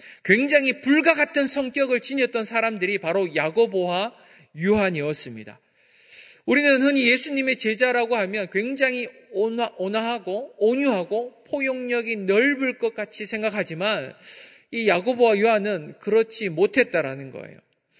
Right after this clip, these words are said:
한 예로 예수님을 받아들이지 않는 그런 동네를 향해서 "예수님, 제가 불을 명해서 저 이, 이 땅, 이 동네 사람들 다 멸하면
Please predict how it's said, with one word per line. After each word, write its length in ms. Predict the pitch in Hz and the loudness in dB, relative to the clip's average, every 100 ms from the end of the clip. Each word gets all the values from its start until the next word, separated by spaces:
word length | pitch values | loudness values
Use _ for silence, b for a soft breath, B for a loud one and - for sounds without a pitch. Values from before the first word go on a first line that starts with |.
| B - | B -2
한 180 | 311 269 | 4 6
예로 220 | 262 226 | 6 4
예수님을 580 | 240 269 294 269 262 254 | 2 0 -4 0 0 0
받아들이지 640 | 240 285 262 247 247 247 | 2 4 4 0 0 0
않는 520 | 208 202 233 196 147 b b b - | 0 0 -2 -4 -6 b b b 0
그런 280 | 240 240 | 2 2
동네를 380 | 214 226 262 262 | 0 0 2 2
향해서 500 | 208 185 185 202 165 | 0 -4 -6 -6 -4
"예수님, 420 | 185 254 294 247 175 B B B | 0 0 2 0 -2 B B B
제가 340 | - 254 277 - | 2 4 4 4
불을 300 | 302 359 370 | 4 6 6
명해서 460 | 302 269 254 262 | 6 4 2 2
저 460 | - 254 277 269 240 | 4 4 4 2 -2
이, 380 | 185 254 254 214 | -8 -10 -8 -8
이 340 | - 247 247 | -12 -18 -4
땅, 300 | 285 262 214 | -2 -2 -8
이 140 | 254 | -10
동네 380 | 233 233 254 269 | -4 -2 0 0
사람들 460 | 254 262 247 247 226 | 0 -2 -4 -4 -6
다 180 | 202 226 | -4 -2
멸하면 840 | 202 262 311 311 302 269 247 | 4 4 6 4 2 0 -2